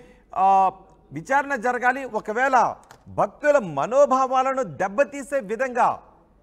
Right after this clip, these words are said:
ఆంధ్రప్రదేశ్ ప్రభుత్వానికి సంబంధించిన అధికారులు ఎవరైనా మాట్లాడి ఉన్నట్లయితే, ఎటువంటి, ఆ, ఆధారాలు లేకుండా దానిపైన చర్యలు తీసుకోవాలి. కల్తీ నెయ్యి జరిగినట్లయితే, కల్తీ నెయ్యి,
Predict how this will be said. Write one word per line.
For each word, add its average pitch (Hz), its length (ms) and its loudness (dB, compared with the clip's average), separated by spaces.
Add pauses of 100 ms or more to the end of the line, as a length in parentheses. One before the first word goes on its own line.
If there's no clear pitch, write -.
(680)
ఆంధ్రప్రదేశ్ 247 680 -2
ప్రభుత్వానికి 240 480 -2
సంబంధించిన 233 520 -4
అధికారులు 220 600 -4
ఎవరైనా 233 260 -4
మాట్లాడి 202 500 -4
ఉన్నట్లయితే, 233 760 -6
ఎటువంటి, 226 600 -4 (460)
ఆ, 185 380 2 (1200)
ఆధారాలు 233 540 2
లేకుండా 233 400 -4
దానిపైన 233 560 -4 (120)
చర్యలు 233 240 -4
తీసుకోవాలి. 233 640 -6
కల్తీ 254 380 -6
నెయ్యి 254 200 -6
జరిగినట్లయితే, 247 960 -6 (200)
కల్తీ 240 320 -4
నెయ్యి, 247 560 -4